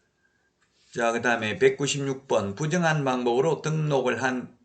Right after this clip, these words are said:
개업공개사 신고하더라도 포상금 지급 대상 아니다 했는데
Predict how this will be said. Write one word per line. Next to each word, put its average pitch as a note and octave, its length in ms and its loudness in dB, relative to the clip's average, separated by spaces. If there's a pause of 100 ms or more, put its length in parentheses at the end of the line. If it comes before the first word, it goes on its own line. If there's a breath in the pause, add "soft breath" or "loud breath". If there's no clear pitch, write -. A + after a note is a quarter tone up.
(100)
개업공개사 B2+ 720 0
신고하더라도 A2+ 840 -2
포상금 C3+ 460 -4
지급 B2 220 2
대상 A2 260 -4
아니다 A#2 280 -2
했는데 A2 640 -2